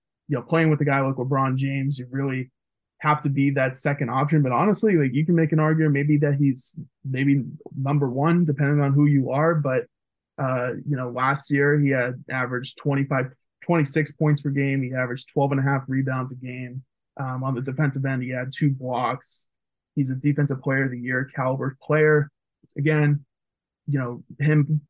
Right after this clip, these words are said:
playing a lot is something that you absolutely have to be concerned about. But I feel like when he's out there, uh, the Lakers are a much better team with his presence, what he's able to do on the defensive side. Uh, you know, he's absolutely, like I said, a defensive player of the year caliber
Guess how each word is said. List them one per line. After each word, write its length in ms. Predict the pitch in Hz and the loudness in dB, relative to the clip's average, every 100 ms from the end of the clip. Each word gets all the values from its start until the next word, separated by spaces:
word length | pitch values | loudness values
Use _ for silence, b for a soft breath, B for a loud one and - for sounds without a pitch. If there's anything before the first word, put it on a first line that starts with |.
| _ | _
playing 480 | - 156 156 156 151 | 0 2 4 4 2
a 80 | 151 | 2
lot 400 | 147 151 151 139 | 4 4 2 0
is 160 | 139 | -2
something 300 | - 143 143 | 0 0 2
that 120 | 135 131 | 0 0
you 100 | 135 | 0
absolutely 480 | 139 - 135 131 | -2 -2 -2 0
have 140 | 139 131 | -2 -2
to 60 | |
be 80 | 131 | -8
concerned 420 | 123 120 139 135 | -8 -6 -4 0
about. 300 | 147 156 156 | 2 4 4
But 120 | 147 123 | 0 -4
I 80 | |
feel 200 | 123 151 | -2 2
like 200 | 139 123 143 | 2 0 -2
when 160 | 131 | -2
he's 200 | 131 131 | -2 -2
out 200 | 127 131 | -2 -4
there, 300 | 127 123 120 _ _ _ _ - | -4 -6 -10 _ _ _ _ -10
uh, 340 | 127 120 117 123 _ | -8 -8 -10 -12 _
the 140 | 139 | -6
Lakers 380 | 127 131 139 131 | -4 -2 -2 -4
are 180 | 131 123 | -4 -4
a 80 | 123 | -6
much 300 | 131 123 - | -6 -6 -4
better 260 | 135 131 127 | -4 -2 -4
team 560 | - 135 135 127 127 - | -4 -4 -4 -8 -12 -14
with 240 | 127 143 139 | -6 -6 -2
his 180 | 143 135 | -2 -2
presence, 680 | - 131 135 135 127 131 - | -4 -2 -2 -2 -4 -8 -8
what 200 | 135 131 | -6 0
he's 180 | 143 135 | 0 0
able 220 | 139 139 | -2 -2
to 80 | 135 | -2
do 180 | 135 | -2
on 100 | 131 | -2
the 60 | 131 | -4
defensive 420 | 127 131 131 131 | -6 -6 -6 -4
side. 400 | - 139 127 127 - _ _ _ | -4 -2 -2 -6 -10 _ _ _
Uh, 380 | 139 127 123 120 131 - | -10 -10 -8 -10 -10 -8
you 100 | 139 | -8
know, 100 | 120 | -2
he's 160 | 147 135 | -2 0
absolutely, 460 | 135 131 135 131 | -2 -2 -2 -2
like 220 | 131 127 131 | -2 -2 -4
I 40 | |
said, 200 | 127 123 | -4 -6
a 60 | 127 | -2
defensive 460 | 135 135 139 135 | -4 -4 -6 -6
player 260 | - 127 131 | -6 -4 -4
of 60 | 120 | -6
the 80 | |
year 280 | 120 123 - - | -8 -6 -8 -6
caliber 400 | 123 117 117 | -6 -6 -8